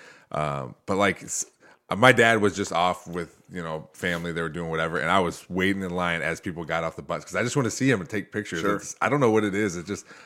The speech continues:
Speaker 1: I just, some, my dad has, doesn't care, whatever. You know, like, "Hey, Dad, that's so and so." "Oh, that's cool," you know. But I'm, like, right there,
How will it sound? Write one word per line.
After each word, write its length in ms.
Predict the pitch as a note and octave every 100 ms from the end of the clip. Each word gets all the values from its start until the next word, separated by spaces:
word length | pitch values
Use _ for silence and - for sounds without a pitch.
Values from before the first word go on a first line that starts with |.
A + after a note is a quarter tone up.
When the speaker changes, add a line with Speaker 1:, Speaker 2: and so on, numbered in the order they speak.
| -
Speaker 1:
I 80 | F2+
just, 180 | G#2 -
some, 180 | G#2 F2+
my 140 | G#2+
dad 220 | A#2 C3+ A#2
has, 280 | A2+ F2 - - G2
doesn't 240 | A2+ G2
care, 320 | F#2 E2 C2+ _
whatever. 320 | E2+ E2+ D2+ D#2+
You 80 |
know, 60 | E2+
like, 200 | E2+ F#2+
"Hey, 140 | D#3
Dad, 140 | C#3+ C3
that's 200 | B2+ B2
so 120 | C3
and 80 | B2
so." 120 | F#2+
"Oh, 60 | C#3+
that's 220 | C#3+ -
cool," 200 | A2 G#2+
you 120 | G#2+
know. 100 | G#2
But 160 | F#2+ F2+
I'm, 160 | G#2+
like, 180 | A2 E2
right 240 | G2 A2
there, 280 | G#2 G#2+ G#2+